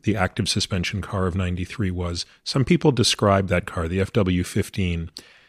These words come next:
as the most advanced car in the history of Formula One for its time. Being the Senna fan that I am, I still favor the M P four four as the greatest car of all Formula One,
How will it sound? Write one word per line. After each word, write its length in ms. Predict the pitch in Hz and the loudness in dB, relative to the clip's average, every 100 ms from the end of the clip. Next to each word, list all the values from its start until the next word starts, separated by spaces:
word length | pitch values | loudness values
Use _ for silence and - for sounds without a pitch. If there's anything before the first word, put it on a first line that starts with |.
| _ - | _ 0
as 140 | 95 | 2
the 80 | 107 | 4
most 300 | 101 101 - | 6 4 2
advanced 480 | 98 92 92 95 - | 0 2 2 0 -2
car 240 | 101 87 | 0 0
in 80 | 85 | 0
the 60 | |
history 320 | 87 95 - 95 | -2 -2 0 -2
of 80 | |
Formula 400 | - 95 90 87 | 0 0 2 0
One 260 | 87 87 85 | 0 -2 -4
for 200 | - 113 | -4 -4
its 160 | 90 - | -4 0
time. 400 | 107 87 80 78 _ _ _ _ _ | 0 0 -4 -12 _ _ _ _ _
Being 200 | 135 117 | 6 6
the 60 | 101 | 8
Senna 280 | - 120 104 | 6 6 6
fan 260 | 123 107 | 4 6
that 120 | 104 | 6
I 80 | 92 | 6
am, 400 | 92 92 92 87 _ _ _ _ - | 4 4 2 0 _ _ _ _ 0
I 60 | 110 | 2
still 260 | - 110 | 4 4
favor 360 | 95 107 95 90 | 6 6 6 4
the 140 | 90 | 4
M 100 | 90 | 4
P 160 | 90 95 | 2 0
four 300 | - 101 92 | 2 4 4
four 400 | - 101 92 90 | 4 4 6 4
as 140 | 98 | 0
the 80 | 87 | -2
greatest 420 | 90 92 85 - - | 0 0 0 -4 -4
car 320 | - 87 87 | -2 0 0
of 200 | 107 98 | -2 -2
all 200 | 98 85 | -2 -2
Formula 460 | - 98 90 87 | -2 -2 0 -2
One, 380 | 90 90 85 87 | -2 -2 -2 -6